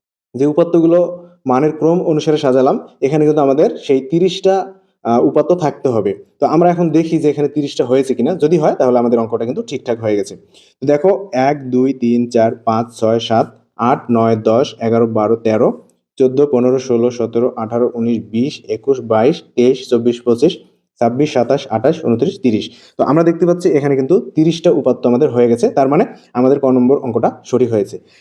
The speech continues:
এখন আমরা খ নম্বর অঙ্কটির সমাধান করছি। তো দেখি খ নম্বর অঙ্কে এখানে কি বলেছে। বলেছে দেখো উপাত্তের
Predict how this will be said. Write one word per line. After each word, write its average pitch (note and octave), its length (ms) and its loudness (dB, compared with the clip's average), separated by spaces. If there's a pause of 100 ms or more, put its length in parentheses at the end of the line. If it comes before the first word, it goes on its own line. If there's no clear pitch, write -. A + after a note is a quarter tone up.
(160)
এখন C3+ 260 0
আমরা D3 360 2
খ C#3+ 200 -2
নম্বর F3 320 2
অঙ্কটির C#3+ 340 -4
সমাধান A2+ 360 -2
করছি। G2+ 300 -8 (420)
তো D3+ 40 0
দেখি E3+ 220 2
খ E3 140 0
নম্বর D#3+ 220 4
অঙ্কে D#3+ 220 0
এখানে D#3 200 -2
কি C#3+ 120 -2
বলেছে। C3+ 360 0 (380)
বলেছে E3 280 2
দেখো D3+ 460 2
উপাত্তের F3+ 720 0